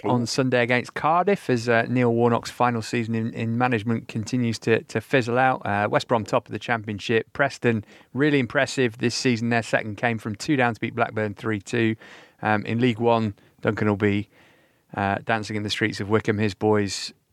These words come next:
Speaker 2: only behind Ipswich on goal difference, despite their manager Gareth Ainsworth trying to get literally any other job in football.
Speaker 1: Right.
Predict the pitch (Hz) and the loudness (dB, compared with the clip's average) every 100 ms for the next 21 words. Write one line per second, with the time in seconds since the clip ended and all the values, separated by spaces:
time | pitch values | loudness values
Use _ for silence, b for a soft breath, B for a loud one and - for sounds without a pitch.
0 | - 120 117 110 104 113 107 104 101 - | -2 0 0 -2 0 0 0 -2 -4 -2
1 | 135 - - 117 - - 110 107 104 131 | 0 0 2 2 2 -2 -2 0 0 2
2 | 131 117 120 - 127 - 110 - 120 110 | 2 2 0 2 -2 -2 -6 -2 0 0
3 | 104 107 104 107 117 104 113 107 101 104 | -2 -4 -4 -2 -2 0 -2 -2 -2 -4
4 | - B B _ - 104 101 107 - 107 | -6 B B _ -8 -6 -4 -4 -4 -8
5 | - 110 101 104 104 98 98 98 104 95 | -6 -4 -2 -2 -2 -2 -2 -2 0 0
6 | 90 87 - 95 98 98 98 | -2 -4 -6 -2 -2 0 -2